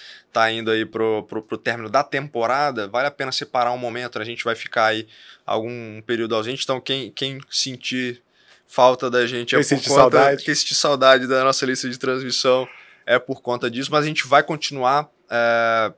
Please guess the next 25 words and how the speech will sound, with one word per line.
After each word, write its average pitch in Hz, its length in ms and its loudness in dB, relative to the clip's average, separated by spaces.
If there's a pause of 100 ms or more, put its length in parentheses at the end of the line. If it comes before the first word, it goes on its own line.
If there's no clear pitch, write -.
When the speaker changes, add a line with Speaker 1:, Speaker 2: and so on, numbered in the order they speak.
Speaker 1:
pegando 127 440 -2
os 120 100 -6
melhores 135 380 2
momentos 131 680 -6
dessa 110 260 -4
Speaker 2:
Sim, 104 40 -14
Speaker 1:
primeira 120 300 0
Speaker 2:
fazendo 110 120 -4
alguns 110 120 -4
Speaker 1:
temporada 117 460 4
Speaker 2:
exercícios. - 440 -14
Speaker 1:
e 113 80 -8
vai 120 140 4
continuar, 120 800 2
é, 107 720 -2 (140)
produzindo 127 440 -4
esse 131 140 -4
conteúdo, 127 440 -6
esses 120 260 -6
recortes 113 520 -4
de 110 120 -14
conteúdo, 110 880 -8 (440)
é, 107 220 0
pra 113 180 -2
que, 120 540 -4